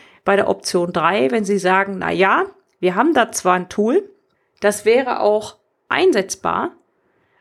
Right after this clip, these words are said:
aber es gibt am Markt was viel, viel Besseres.“ Dann kann das durchaus Sinn machen, erstmal die Lösung, die Sie jetzt quasi neu identifiziert haben, einzuführen für den Teilbereich, der jetzt gerade diese Anforderungen angefragt hat, also der Fachbereich,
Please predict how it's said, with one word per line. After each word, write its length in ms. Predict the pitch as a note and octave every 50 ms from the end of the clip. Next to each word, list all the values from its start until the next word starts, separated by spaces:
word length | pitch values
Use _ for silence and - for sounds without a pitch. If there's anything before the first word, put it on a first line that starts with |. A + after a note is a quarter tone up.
| _ _
aber 240 | - A#3 C#4+ C#4 B3
es 100 | B3 A#3+
gibt 180 | - B3 -
am 120 | - G#3 A3
Markt 280 | G#3+ A3+ B3 B3 -
was 160 | A3+ G#3+ G#3+ -
viel, 240 | - A#3 A3+ A3
viel 160 | G#3 - F3 -
Besseres.“ 540 | - E3+ F3 - - - - - - - _ _ _ _ _ _ _ _ _ _ _ _ _ _ _ _ _ _ _ _ _
Dann 100 | - G#3
kann 200 | - - B3+ D4
das 180 | C#4 C4 C4
durchaus 400 | C4 B3+ C#4 C4 C4 A#3 A3+ -
Sinn 180 | - A#3 A#3+ B3+
machen, 440 | A#3+ A#3 B3 A#3+ C4 C4+ D#4 - - - _ _ _ _ _ _ _
erstmal 420 | - A3 A#3+ B3+ B3+ - B3 A#3 A3+
die 100 | A#3 A3+
Lösung, 440 | A3 A3 A3+ A#3+ A#3 A#3 A#3 A3+
die 100 | G#3+ G#3+
Sie 140 | G#3 G#3 G3
jetzt 260 | G3 G3+ G3 - -
quasi 300 | - - F#3+ F#3+ F#3 F#3+
neu 200 | F#3 F#3 G3+ A3+
identifiziert 880 | B3 A#3 A3 G#3+ G#3+ G#3 G#3 G3 - F#3+ - - - A3 A3 A3 - -
haben, 260 | G3+ F#3+ F#3+ F#3 G3
einzuführen 640 | - F#3+ A#3 D4 D4+ - B3+ B3+ - G#3 G3 G#3 G#3
für 140 | - -
den 160 | F#3 F#3+ F#3 F#3
Teilbereich, 720 | - F#3+ F#3 G3 G3 G3 F#3+ F#3+ F3+ F#3 G3 G3 G3 -
der 100 | F#3+ F#3
jetzt 160 | F#3 F#3 -
gerade 280 | - F3+ F#3+ F#3+ F3+
diese 280 | E3+ F3+ F3+ F3 F#3 -
Anforderungen 640 | - G3 G3 G3 - F#3+ F#3 F3 E3+ E3 D#3+ - -
angefragt 640 | - D4 E4 D4 A3 - - - E3+ D#3+ E3 - -
hat, 140 | A3 A3+
also 180 | G#3+ G3 F3+ F3
der 140 | - G3 F#3+
Fachbereich, 680 | - - G#3 G3 - - - F3 F3+ F3+ F#3 F#3+ F#3+